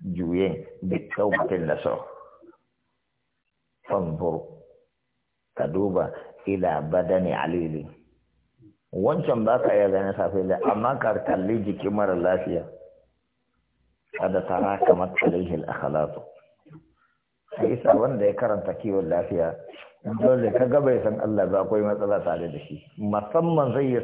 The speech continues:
saurin a wajaha shi. Kana kallon jikin mara lafiya, wa mawadul maradi,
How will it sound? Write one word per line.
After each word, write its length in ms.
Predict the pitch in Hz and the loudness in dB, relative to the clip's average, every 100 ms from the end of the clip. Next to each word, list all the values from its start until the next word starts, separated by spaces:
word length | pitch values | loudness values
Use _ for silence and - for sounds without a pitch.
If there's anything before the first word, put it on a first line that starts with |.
| - | 0
saurin 400 | 127 151 160 - | 2 4 2 0
a 80 | - | 2
wajaha 520 | 117 113 - - 76 - | 2 2 0 -2 -2 -4
shi. 80 | - - - _ _ _ _ _ _ _ _ _ _ _ _ - | -12 -16 -20 _ _ _ _ _ _ _ _ _ _ _ _ -6
Kana 260 | 143 113 | -2 -2
kallon 360 | - 120 131 139 | 0 0 0 -2
jikin 220 | 104 104 98 | -2 -4 -2
mara 200 | 98 95 | 0 0
lafiya, 480 | 80 78 78 76 76 - - - - | 0 0 0 -2 -2 -8 -16 2 4
wa 60 | |
mawadul 600 | 104 104 113 117 110 101 | 4 4 4 4 2 0
maradi, 460 | 92 90 90 73 | 2 2 2 0